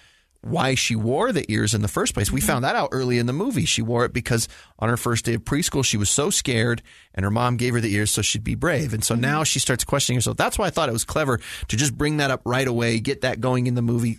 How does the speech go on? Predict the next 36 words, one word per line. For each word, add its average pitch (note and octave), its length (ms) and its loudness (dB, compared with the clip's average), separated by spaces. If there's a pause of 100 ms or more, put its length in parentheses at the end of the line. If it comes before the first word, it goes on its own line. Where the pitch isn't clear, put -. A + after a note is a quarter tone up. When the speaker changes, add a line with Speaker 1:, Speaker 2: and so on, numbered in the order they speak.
Speaker 1:
This A#2+ 320 0
is B2+ 100 0
why B2+ 200 0
she F#3 100 0
Speaker 2:
Right. A3+ 140 0
Speaker 1:
wears A#2 240 0
the G#2+ 100 -2
ears. A2+ 180 2
So B2 140 2 (240)
for - 260 -2
us, F3+ 380 2 (280)
longtime C#3 440 0
watchers, D3 320 0
it's B2 160 0
a G#2+ 40 0
payoff. D3+ 520 0 (240)
For C#3 100 -6
somebody D3 340 2
else, G#3 220 0
it C#3 80 0
at A#2+ 60 0
least G3 260 0
explains E3+ 540 0
the C#3 120 -2
thing D3 300 0
that's A2+ 200 0
the A#2 120 0
Speaker 2:
Mm-hmm. A#2 80 0
Speaker 1:
weird D#3 240 -2
thing. E2 380 -2 (480)
Speaker 2:
Well, D4+ 120 -2
and D4+ 100 0
it E4+ 40 0
was F4 140 0
such F#4 220 -2
an F4 100 2